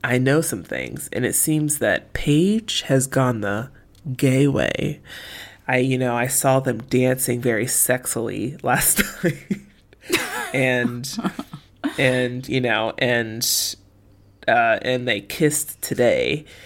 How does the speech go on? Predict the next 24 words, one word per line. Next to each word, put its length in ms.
And 520
Hazel's 440
like, 320
"You 100
know 220
what? 300
You 120
don't 180
know 80
what 120
you're 80
talking 460
about. 480
I 100
don't 120
wanna 200
get 160
involved. 760
Like, 240
get 140
away 180
from 200
me." 420
<laughs> 40